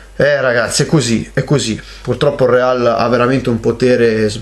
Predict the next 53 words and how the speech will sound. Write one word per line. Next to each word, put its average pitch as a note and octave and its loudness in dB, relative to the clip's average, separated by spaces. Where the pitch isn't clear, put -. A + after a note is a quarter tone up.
ma A#2 -2
io F#3 2
veramente C#3 2
v-, - 2
vre-, F#3 2
vorrei D#3+ 0
che - 0
avessero C#3+ 2
a - 0
che C#3 -2
fare A#2 0
con B2+ -4
questo G3+ 0
Real C#3 2
Madrid D3+ 2
i - -16
tifosi C3 -2
del C3 2
Napoli, B2 0
della A#2+ 2
Roma, A#2+ 4
dell'Inter, A#2+ 0
quelli F4 2
che D3+ 0
dicono, E3+ 0
quelli A#3+ 2
beceri B2+ 0
che B2+ 0
vengono D3 2
a B2 0
dire D3 2
che A#2+ 0
la A#2 2
Juve C3+ 0
ha A#2+ 2
un A#2+ -2
potere, C3 -4
che A2+ -8
vince C3 -2
grazie A#2 0
agli A2+ 0
arbitri, B2 -2
dovrebbero D3+ 2
perdere A#2+ 0
le B2+ 4
partite C#3+ 0
come B2 4
l'ha C#3 0
persa B2 -2
la B2+ 2
Juve D#3+ 2
a B2 0
Valencia, G#2 -4